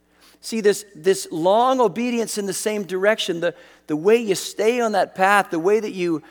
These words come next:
you know, uh, you stay as that pilgrim, it's because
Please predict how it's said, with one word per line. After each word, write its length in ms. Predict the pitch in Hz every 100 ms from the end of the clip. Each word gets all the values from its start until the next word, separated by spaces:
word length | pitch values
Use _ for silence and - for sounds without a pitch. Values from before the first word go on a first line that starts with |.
| - - _
you 80 | 170
know, 240 | 160 151
uh, 260 | - 139 131 -
you 220 | 135 -
stay 320 | - 226 247
as 80 | 214
that 240 | 185 -
pilgrim, 440 | - 269 330 190 156
it's 140 | 156
because 420 | - - 101 90